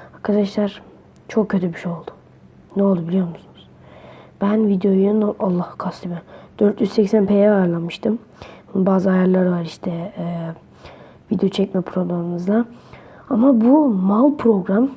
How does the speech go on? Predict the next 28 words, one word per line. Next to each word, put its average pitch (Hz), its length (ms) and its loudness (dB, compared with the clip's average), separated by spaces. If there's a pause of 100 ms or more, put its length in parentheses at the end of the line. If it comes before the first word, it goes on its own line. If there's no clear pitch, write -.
(120)
bunu 220 160 4
iki 220 280 2
yüz 196 160 0
kırk 240 260 0
algılamış. 185 720 -2 (1500)
Ve 262 320 4 (500)
bir 277 140 8
videom 240 340 4
iki 226 200 2
yüz 214 120 2
kırk 196 240 -6
P 202 180 2
gelmiş. 165 540 -8 (2250)
Hani 226 480 2 (420)
iki 226 280 -2
yüz 220 180 2
kırk - 280 -10 (160)
P 214 360 2
berbat 190 520 0
olduğu 202 260 2
için 202 340 0
ben 196 120 2
o 196 160 4
videoyu 202 320 2
silmeyi 196 520 -2 (880)
anlık 208 320 2 (300)
düşünüyorum, 214 580 2
fakat 214 360 -2